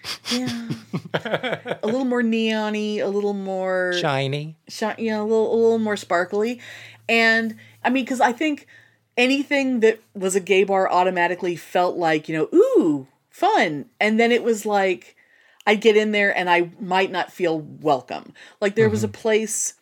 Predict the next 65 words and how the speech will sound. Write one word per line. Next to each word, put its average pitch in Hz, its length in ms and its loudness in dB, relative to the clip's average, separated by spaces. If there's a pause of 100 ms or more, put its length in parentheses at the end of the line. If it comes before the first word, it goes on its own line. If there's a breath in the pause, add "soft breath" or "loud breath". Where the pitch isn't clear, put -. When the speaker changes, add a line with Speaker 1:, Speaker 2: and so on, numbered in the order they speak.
(400)
Speaker 1:
I, 202 180 4
I 214 60 -2
think, 220 260 -8
God, 175 200 -6
I 156 80 -2
think 196 200 -6
it 170 140 -2
may 165 140 -2
be 147 120 -6
one 131 140 -8
of 135 40 -8
the 131 60 -8
places 135 340 -6
that's 135 180 -10
still 107 220 -8
around 85 360 -10
in 107 100 -8
Austin 87 500 -14
from 135 240 -10
back 127 260 -10
then, 82 300 -10
called 143 280 -8
Oil 143 180 -4
Can 120 280 -8
Harry's. 123 440 -10
And 147 140 -6
there's 165 160 0
actually 190 320 0
several 156 420 -2
of 135 80 -8
them 131 140 -8
in 127 100 -10
Texas. 131 420 -8
I 147 60 0
don't 151 140 -8
know 151 60 -6
if 143 100 -10
it's 139 120 -10
a 123 40 -10
chain 139 520 -6
or 123 140 -8
owned 135 120 -8
by 123 100 -6
the 127 100 -12
same 117 220 -12
people, 120 300 -12
but 117 260 -8 (520 loud breath)
at 185 140 4
least 269 300 2
the 240 80 4
one 190 120 -2
in 156 120 -2
Austin, 151 640 -4
it 170 180 0
was 175 180 -4
the 185 80 -2
place 180 520 -4
where, 151 180 -2
like, 143 240 -6
the 143 100 -12
straight 135 580 -10
acting 127 380 -12
gays 73 380 -14
would 85 160 -16
go. - 340 -12